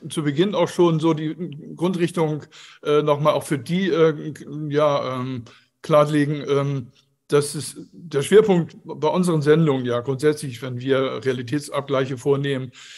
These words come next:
ist es ja die, aus der Metaebene. Es sind ja keine kosmischen Wetterberichte, die gab's ja auch, die haben wir hier ja mit integriert, ja.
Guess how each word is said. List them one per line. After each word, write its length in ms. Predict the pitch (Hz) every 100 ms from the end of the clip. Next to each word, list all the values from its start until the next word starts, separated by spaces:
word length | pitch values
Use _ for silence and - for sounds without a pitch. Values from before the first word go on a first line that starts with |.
| -
ist 160 | 151 160
es 120 | 143
ja 80 | 165
die, 100 | 156
aus 180 | 143 -
der 100 | 143
Metaebene. 680 | 147 196 165 127 131 123 113
Es 120 | 110
sind 140 | 156
ja 100 | 139
keine 240 | 139 143 139
kosmischen 480 | 151 147 151 120 131
Wetterberichte, 720 | 156 165 160 170 175 170 156 - - _ -
die 80 |
gab's 260 | 127 135 -
ja 140 | 123
auch, 240 | - 165 165
die 140 | 143
haben 180 | 131 139
wir 40 |
hier 160 | 135 143
ja 120 | 139
mit 180 | 123 139
integriert, 800 | 156 113 135 127 170 208 214 -
ja. 320 | 123 147 170